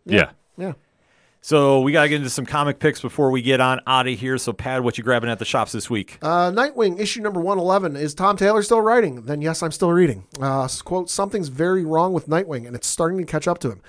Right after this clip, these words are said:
Speaker 2: Can the world's greatest detective help him figure out what's going on before it's too late? Plus, the plague has left the fourteenth century,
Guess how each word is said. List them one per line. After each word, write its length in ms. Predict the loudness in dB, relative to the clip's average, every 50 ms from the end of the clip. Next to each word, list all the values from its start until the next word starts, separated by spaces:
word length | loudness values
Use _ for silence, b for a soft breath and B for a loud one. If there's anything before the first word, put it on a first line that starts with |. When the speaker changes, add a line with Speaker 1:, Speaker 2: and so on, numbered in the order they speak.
| B B B B -10
Speaker 2:
Can 140 | -8 -6
the 40 | -2
world's 280 | 0 2 2 2 0 0
greatest 320 | 0 0 0 0 -2 -6
detective 400 | -8 -6 -6 -6 -6 -6 -8 -2
help 200 | 0 0 0 0
him 120 | -2 -6 -6
figure 340 | -6 -6 -6 -6 -8 -12 -6 -2
out 260 | -2 -2 -2 -2 -2
what's 220 | -2 -2 -2 -2
going 180 | -4 -4 -4 -2
on 160 | -2 -2 -4
before 240 | -4 -4 -2 -2 -2
it's 140 | -2 -4 -6
too 160 | -6 -4 0
late? 240 | 2 2 0 0 b b b b b b
Plus, 300 | -4 -2 -2 0 -2 -2
the 100 | -6 -6
plague 300 | -6 -2 0 0 0 0
has 140 | -2 -4 -2
left 240 | 0 -2 -2 -2 -4
the 40 | -6
fourteenth 440 | -6 -6 -6 -6 -8 -12 -12 -12
century, 720 | -10 -10 -8 -10 -10 -12 -14 -12 -10 -8 -8 -10 -12 -16